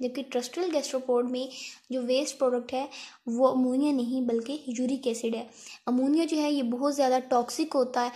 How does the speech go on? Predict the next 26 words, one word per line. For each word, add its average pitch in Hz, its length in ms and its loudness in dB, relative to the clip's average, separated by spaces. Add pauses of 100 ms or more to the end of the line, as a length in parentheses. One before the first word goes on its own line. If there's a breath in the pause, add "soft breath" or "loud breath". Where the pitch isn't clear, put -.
(400 loud breath)
तो 254 80 -2
जो 247 140 -2
ये 247 360 0
terrestrial, 302 540 -2
अ, 247 340 2
gastropods 262 760 2
हैं 269 140 0
ये 254 140 -2
क्या 294 140 -2
करते 254 340 2
हैं, 254 180 0
अमोनिया 247 400 0
को 262 220 0
लेस 247 560 0
टॉक्सिक 247 420 0
फॉर्म 233 260 -2
में 247 160 -2
कन्वर्ट 247 380 0
करते 226 320 -4
हैं 233 220 -4
जिसे 254 240 -6
यूरिक 262 580 -2
एसिड 240 340 2
कहा 233 180 2
जाता 226 300 0
है। 190 460 -2